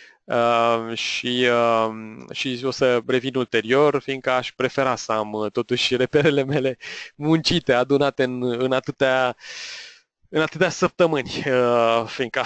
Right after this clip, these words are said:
<laughs> a trebuit la un dat să le re-, redesenez. Uh, dacă sunteți de acord, atunci, uh, câteva minute ne putem reauzi în, uh, în cel mult, uh,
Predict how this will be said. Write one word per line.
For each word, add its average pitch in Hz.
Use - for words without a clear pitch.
<laughs> 147
a -
trebuit 123
la 113
un 113
dat 113
să -
le 107
re-, 107
redesenez. -
Uh, 117
dacă 170
sunteți 190
de 165
acord, 170
atunci, 165
uh, 127
câteva 123
minute 113
ne 120
putem 120
reauzi 113
în, 107
uh, 98
în 110
cel 107
mult, 107
uh, 104